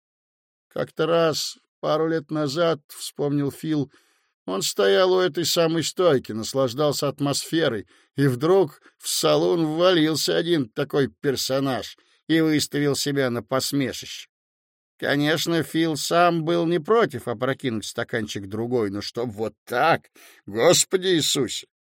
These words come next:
Представьте, двадцать миль выгнали скот, добрались, наконец, до салуна, а там дебоширит такой горластый щенок.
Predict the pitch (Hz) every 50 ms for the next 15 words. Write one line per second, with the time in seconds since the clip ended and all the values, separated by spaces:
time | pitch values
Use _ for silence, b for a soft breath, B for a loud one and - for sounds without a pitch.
0 | _ _ _ _ _ _ _ _ _ _ _ _ _ - 131 131 147 135 - -
1 | - 151 147 139 120 - - - - - _ _ _ _ _ _ _ _ _ _
2 | - 92 98 113 123 135 147 156 165 170 151 - - 165 147 - - 143 147 156
3 | 160 156 139 117 107 98 98 107 110 101 104 107 113 123 127 139 143 147 147 143
4 | 135 - - - 143 147 135 110 - - _ _ _ _ _ _ _ _ _ -
5 | 92 117 120 110 120 139 147 151 156 165 170 175 170 147 147 156 151 147 165 156
6 | 156 160 165 147 110 104 110 139 143 - - - 143 151 165 170 165 156 139 123
7 | 123 123 123 120 - - 165 180 185 165 147 120 107 117 160 160 143 143 160 151
8 | 143 - - 175 180 190 180 175 135 - _ - 151 143 - 170 151 120 101 95
9 | 95 107 135 139 147 143 151 147 143 143 131 - - - 151 139 110 - - -
10 | - - - 139 135 135 131 117 98 -